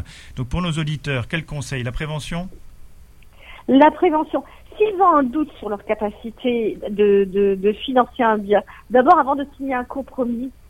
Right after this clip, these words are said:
Speaker 2: il faut qu'ils aillent voir, euh,
Speaker 1: S'informer.
Speaker 2: peut-être, euh, des, des, des juristes comme
Speaker 1: Oui.
Speaker 2: chez vous, en, en disant non, je vais pas le signer, je vais d'abord voir avec eux
Speaker 1: Mhm.
Speaker 2: ce que je, ce que je peux mettre vraiment dans mes ressources ou pas mettre dans mes ressources, parce
Speaker 1: Bien
Speaker 2: que
Speaker 1: sûr.
Speaker 2: voilà, hein.
Speaker 1: Il faut faire son
Speaker 2: Euh,
Speaker 1: budget,
Speaker 2: c'est
Speaker 1: en fait.
Speaker 2: facile quand
Speaker 1: Oui.
Speaker 2: on est, quand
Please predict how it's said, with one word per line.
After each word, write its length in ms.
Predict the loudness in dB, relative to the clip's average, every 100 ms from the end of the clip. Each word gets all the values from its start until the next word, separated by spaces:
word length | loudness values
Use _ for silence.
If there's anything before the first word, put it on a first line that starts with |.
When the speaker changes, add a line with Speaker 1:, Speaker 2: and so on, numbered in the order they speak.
| _
Speaker 2:
il 80 | -12
faut 120 | -8 -6
qu'ils 220 | 0 2
aillent 140 | 2
voir, 360 | 4 6 6 4
euh, 720 | 2 2 0 -2 -4 -4 -6 -10 -20 -20 -20 -20 -20 -20 -20
Speaker 1:
S'informer. 420 | -8 -2 0 4
Speaker 2:
peut-être, 260 | 4 4 0
euh, 140 | 0
des, 320 | 0 -4 -2 -4
des, 260 | -4 -4
des 180 | -4 -4
juristes 480 | -2 0 0 -2 -6
comme 140 | -2 -2
Speaker 1:
Oui. 120 | -2
Speaker 2:
chez 100 | -2
vous, 220 | -2 -4 -6 -18 -14 -12
en, 360 | -8 0 0
en 20 | 0
disant 340 | 0 0 0
non, 180 | -2 -2
je 60 | -2
vais 80 |
pas 160 | 0 0
le 60 | 0 -4
signer, 240 | -4 -4
je 60 | -4
vais 80 |
d'abord 300 | 0 2 2
voir 200 | 2 2
avec 340 | 2 2 -2 -2
eux 180 | -4 -4 -8 -18 -10
Speaker 1:
Mhm. 100 | -6
Speaker 2:
ce 40 | -4
que 80 | -2
je, 360 | 0 0 0
ce 40 | -4
que 120 | -8
je 80 | -4
peux 160 | -4
mettre 260 | 0 0 0
vraiment 240 | -4 0 0
dans 100 | 2
mes 120 | 2
ressources 460 | 2 0 -6 -8
ou 60 | -10
pas 200 | 2 2
mettre 180 | 4 0
dans 80 | 0
mes 120 | 0
ressources, 380 | 0 -2 -8 -8
parce 100 | -8
Speaker 1:
Bien 40 | -6
Speaker 2:
que 40 |
Speaker 1:
sûr. 100 | -2
Speaker 2:
voilà, 260 | 4 4 4
hein. 120 | -2 -4 -6 -14
Speaker 1:
Il 40 |
faut 100 | -6
faire 140 | -4 2
son 80 |
Speaker 2:
Euh, 180 | 4 4
Speaker 1:
budget, 240 | 4 2 2
Speaker 2:
c'est 60 |
Speaker 1:
en 40 | 4
fait. 160 | 2
Speaker 2:
facile 200 | 2 -4
quand 140 | -2 -2
Speaker 1:
Oui. 80 | 0
Speaker 2:
on 40 |
est, 160 | -2 -4
quand 120 | -4